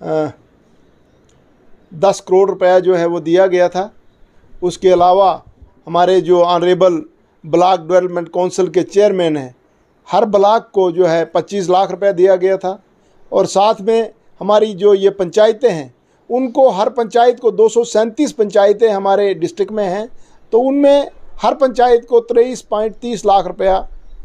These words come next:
वो in addition दिया गया, जो हमें पहले नहीं आता था जब पंचायतें नहीं होती थी, जब पूरा थ्री टियर सिस्टम यहाँ पर नहीं था, पंचायत राज नहीं था। तो यहाँ पर, अ, पंचायतें जो है वो नाम निहाद होती थी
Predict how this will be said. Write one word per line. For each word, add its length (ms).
वो 380
in 140
addition 420
दिया 280
गया, 320
जो 240
हमें 280
पहले 360
नहीं 240
आता 260
था 100
जब 220
पंचायतें 500
नहीं 160
होती 260
थी, 220
जब 280
पूरा 400
थ्री 160
टियर 240
सिस्टम 400
यहाँ 180
पर 180
नहीं 180
था, 140
पंचायत 520
राज 360
नहीं 160
था। 320
तो 120
यहाँ 300
पर, 400
अ, 260
पंचायतें 600
जो 200
है 80
वो 100
नाम 320
निहाद 420
होती 240
थी 260